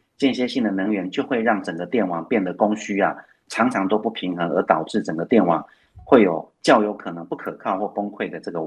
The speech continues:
问题啊。所以也就加紧了这个智慧电网的一个脚步。那么前一阵子，我想大家新闻也都看得见哈，本来呢没那么快速的，但是后来台电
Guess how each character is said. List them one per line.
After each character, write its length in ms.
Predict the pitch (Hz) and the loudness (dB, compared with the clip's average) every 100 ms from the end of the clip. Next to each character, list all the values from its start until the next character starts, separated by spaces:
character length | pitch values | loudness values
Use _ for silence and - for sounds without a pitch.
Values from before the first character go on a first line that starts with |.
| - | 2
问 260 | 139 95 - | 4 4 0
题 260 | - - | -12 -8
啊。 180 | 64 64 - - - - | -6 -8 -12 -20 -20 2
所 120 | 113 | 4
以 160 | 98 - - | 4 0 -4
也 160 | 98 | -2
就 140 | 139 139 | 2 2
加 260 | - 110 | 4 2
紧 160 | 110 82 | 2 -2
了 80 | 85 | -6
这 100 | 98 | -6
个 140 | 90 | -6
智 140 | 87 101 | -4 -2
慧 120 | 95 | -2
电 160 | 98 | -2
网 160 | 82 76 | -4 -6
的 120 | 80 | -8
一 80 | 80 | -6
个 340 | 85 80 82 - _ - | -2 -2 -4 -10 _ -4
脚 180 | 80 | -2
步。 260 | - 92 - _ _ _ | 0 -2 -4 _ _ _
那 80 | 107 | 0
么 200 | 95 92 | 2 2
前 180 | 87 107 | 2 4
一 40 | 120 | 6
阵 180 | 139 | 6
子， 100 | 98 | 4
我 120 | 101 110 | -2 -2
想 120 | 92 | -2
大 140 | 113 | 0
家 140 | 113 113 | 0 0
新 200 | 131 117 | -2 -4
闻 120 | 92 | -4
也 80 | 85 | -4
都 100 | 107 | -2
看 180 | 117 | 0
得 80 | 98 | -2
见 240 | 92 110 90 | -2 -2 -2
哈， 120 | 87 | -4
本 180 | 92 92 | -4 -2
来 220 | 92 101 | -2 -2
呢 200 | 117 117 - _ - | -2 -4 -10 _ -4
没 120 | 110 | 2
那 80 | 139 | 2
么 120 | 120 | 2
快 200 | 143 117 | 0 -2
速 220 | - 117 | -2 -6
的， 100 | 101 | -4
但 160 | 113 110 | -4 -4
是 120 | 117 | -4
后 120 | 127 | 0
来 160 | 101 92 | 0 0
台 140 | 95 | -4
电 260 | 123 104 | -4 -4